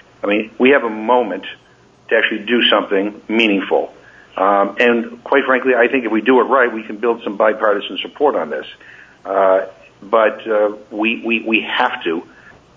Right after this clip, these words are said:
we, we have to prioritize this. This has to be, uh, something more than just a press release or, "Hey, I, you know, I, I, I increase snap benefits." It's, it's gotta be more than that.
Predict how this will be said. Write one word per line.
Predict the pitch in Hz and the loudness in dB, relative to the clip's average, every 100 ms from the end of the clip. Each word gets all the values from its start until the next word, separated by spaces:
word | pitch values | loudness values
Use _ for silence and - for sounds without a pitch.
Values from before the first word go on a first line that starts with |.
| - | -6
we, | 107 104 | -2 -2
we | 113 101 | 0 0
have | 120 - | 0 -2
to | - | -4
prioritize | - 104 101 92 - 78 76 | 2 4 4 4 0 -2 -4
this. | 73 - | -14 -4
This | 123 | -4
has | - - 127 - | -4 -2 -2 -2
to | 104 | -6
be, | 98 95 92 - - - _ - | -4 -4 -6 -12 -20 -20 _ -6
uh, | 95 98 98 98 - - 135 | 0 2 4 2 0 -4 -2
something | 107 110 104 | 0 -2 2
more | 107 104 | 4 4
than | 98 92 | 2 -2
just | 104 101 - - | 2 2 2 -6
a | - | -4
press | - 113 - | 2 2 0
release | 104 92 92 - - - - - | -2 -2 -4 -6 -14 -20 -20 -2
or, | 104 101 | 2 4
"Hey, | 101 123 104 | 4 4 4
I, | 107 107 107 - - _ - | 2 0 -6 -18 -20 _ -4
you | 127 | 0
know, | 104 | 2
I, | 104 | 4
I, | 110 107 101 98 107 113 107 | 2 0 -6 0 2 2 2
I | 110 | 2
increase | 110 104 110 101 | 0 0 -2 0
snap | 110 98 | 0 0
benefits." | 92 82 - 80 - | 0 -4 -4 -6 -6
It's, | - | -4
it's | 110 - | -4 0
gotta | 117 104 | 0 0
be | 104 | -2
more | 98 98 | 2 2
than | 82 76 | 0 -6
that. | 71 - | -10 -8